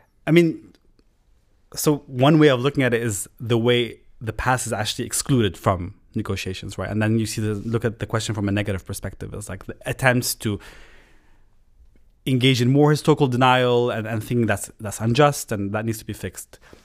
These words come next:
So the question to be asked here is, to what degree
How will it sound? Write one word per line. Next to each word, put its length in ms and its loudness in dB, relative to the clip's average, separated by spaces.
So 140 -16
the 100 -8
question 300 0
to 80 -6
be 100 4
asked 340 2
here 180 0
is, 200 0
to 100 -6
what 280 2
degree 760 -2